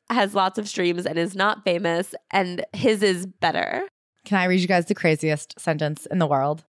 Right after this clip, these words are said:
Speaker 1: Yes.
Speaker 2: "Most artists just create, hoping they'll reach as many people as possible with the art that is truest to them. I come from a totally different perspective."
Speaker 1: <laughs>
Speaker 2: "Yes, everything I create is true to me, but I love all kinds of music. So choosing what kind of music I would make was a more calculated decision.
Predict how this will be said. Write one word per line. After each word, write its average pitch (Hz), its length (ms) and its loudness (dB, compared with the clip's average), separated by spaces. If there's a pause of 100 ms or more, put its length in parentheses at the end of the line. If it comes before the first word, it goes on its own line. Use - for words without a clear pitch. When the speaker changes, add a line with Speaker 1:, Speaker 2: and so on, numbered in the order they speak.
Speaker 1:
Yes. - 560 -6
Speaker 2:
"Most 196 420 4
artists 226 380 2
just 196 240 0
create, 170 460 4
hoping 196 260 6
they'll 208 120 8
reach 190 180 4
as 175 100 0
many 175 160 4
people 170 280 4
as 165 120 4
possible 165 380 4
with 160 120 4
the 165 120 2
art 160 180 4
that 156 140 6
is 160 160 4
truest 208 380 2
to 160 60 -10
them. 135 280 2 (420)
I 330 80 4
come 480 140 4
from 554 100 8 (120)
a - 40 -10 (160)
totally 285 300 6
different 240 260 4
perspective." 202 600 6
Speaker 1:
<laughs> - 1600 -2
Speaker 2:
"Yes, 349 260 4
everything 320 340 6
I 294 80 2
create 262 200 6
is 233 120 4
true 233 160 4
to 208 60 6
me, 220 160 6
but 233 140 6
I 226 80 8
love 269 220 6
all 269 160 4
kinds 226 260 4
of 208 60 4
music. 180 280 6
So 196 120 2
choosing 277 300 4
what 349 120 4
kind 330 100 4
of 294 80 6
music 220 240 6
I 214 80 6
would 214 100 6
make 185 240 6
was 196 120 4
a 196 60 6
more 185 140 6
calculated 180 460 2
decision. 156 500 0